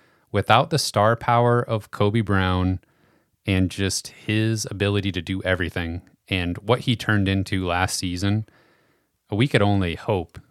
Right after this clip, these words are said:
that a guy emerges like that every year. I mean, it's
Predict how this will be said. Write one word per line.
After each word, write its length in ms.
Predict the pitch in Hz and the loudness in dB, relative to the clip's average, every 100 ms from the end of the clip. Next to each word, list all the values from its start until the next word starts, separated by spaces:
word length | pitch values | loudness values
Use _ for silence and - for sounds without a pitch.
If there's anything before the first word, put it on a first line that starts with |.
| - | -6
that 160 | 104 | -2
a 60 | 90 | 0
guy 500 | 87 85 82 80 - _ _ _ | 0 0 0 -4 -10 _ _ _
emerges 560 | 107 98 92 87 87 80 | -2 0 2 0 -2 -2
like 160 | 85 82 | -4 -2
that 300 | 87 80 - _ _ _ _ _ _ | -2 -2 -6 _ _ _ _ _ _
every 260 | 98 85 82 | -2 -2 -4
year. 180 | 76 82 | -4 -4
I 80 | 87 | 0
mean, 120 | 92 | 0
it's 120 | 95 | -2